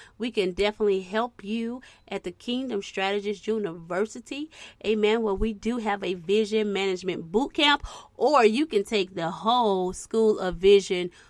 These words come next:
course, because it is absolutely powerful. It is power packed, power packed to help you birth and expand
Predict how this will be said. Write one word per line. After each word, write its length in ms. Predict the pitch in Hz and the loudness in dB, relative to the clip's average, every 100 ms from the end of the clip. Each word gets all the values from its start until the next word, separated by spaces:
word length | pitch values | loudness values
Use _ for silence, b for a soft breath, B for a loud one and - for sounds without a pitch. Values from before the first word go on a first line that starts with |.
| B _ | B _
course, 640 | - 277 220 156 - - - | 2 4 4 0 -12 -14 -6
because 640 | 180 - - 196 175 160 B B B | -6 -6 -6 -2 -2 -4 B B B
it 160 | 208 | 2
is 120 | 196 202 | 2 2
absolutely 600 | 214 226 240 220 156 180 | 0 0 0 -2 0 -2
powerful. 500 | - 214 208 220 220 | -2 0 0 -2 -2
It 180 | 208 175 | -2 -2
is 120 | 175 - | -8 0
power 640 | - 226 240 262 285 285 - | 2 4 0 0 -2 -4 -8
packed, 480 | - 247 202 - _ _ B B B - | -8 -4 -4 -8 _ _ B B B -6
power 500 | 233 247 285 349 370 | 4 6 6 4 -2
packed 400 | - 269 185 - B B B - | 0 0 -2 -6 B B B -8
to 220 | 220 190 | -6 -6
help 440 | 185 226 262 - | -8 -8 -6 -6
you 280 | 208 214 196 | -8 -4 -6
birth 360 | 170 208 240 254 | -4 -2 0 -2
and 180 | 214 208 | -2 -6
expand 600 | 185 - 208 185 170 170 | -6 -10 -8 -6 -6 -10